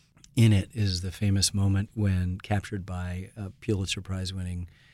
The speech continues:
uh, photograph and, and by an N B C cameraman of the head of the South Vietnamese National Police assassinating right there on the street a suspected Viet Cong spy.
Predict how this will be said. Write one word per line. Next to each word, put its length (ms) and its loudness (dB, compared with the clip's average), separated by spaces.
uh, 120 6
photograph 800 0
and, 540 -2
and 220 -4
by 120 -6
an 100 -4
N 120 -2
B 80 -4
C 160 0
cameraman 720 -6
of 300 -14
the 120 -12
head 200 -6
of 100 -8
the 220 -14
South 300 6
Vietnamese 400 2
National 300 0
Police 360 -2
assassinating 680 2
right 320 0
there 140 0
on 100 -4
the 100 -6
street 640 -4
a 200 -6
suspected 580 -2
Viet 220 -14
Cong 380 -8
spy. 320 -14